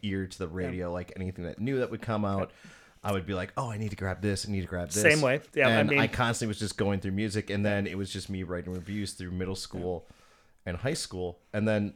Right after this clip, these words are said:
Speaker 1: I was really blessed in the sense that, uh, growing up in Oak Creek,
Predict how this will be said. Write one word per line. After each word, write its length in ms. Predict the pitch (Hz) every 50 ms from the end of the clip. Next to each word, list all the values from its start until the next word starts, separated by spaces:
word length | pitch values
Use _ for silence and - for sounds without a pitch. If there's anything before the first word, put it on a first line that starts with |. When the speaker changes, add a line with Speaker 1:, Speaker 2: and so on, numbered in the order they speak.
| - _ _ _ _ _ _ _ _ _ _ _ _ _ - 117 117 -
Speaker 1:
I 100 | - 147
was 200 | 190 254 196 135
really 160 | 139 127 113
blessed 460 | 104 82 - 95 107 107 107 - - -
in 60 | 95
the 60 | 90
sense 420 | - - 92 92 92 90 - -
that, 320 | - 95 92 92 92 - _ _ _ _ _ _ _ _ -
uh, 240 | 95 95 92 90 90
growing 300 | 90 107 104 104 101 101
up 100 | 95 -
in 80 | 90
Oak 100 | 90 87
Creek, 360 | - - 101 101 101 - -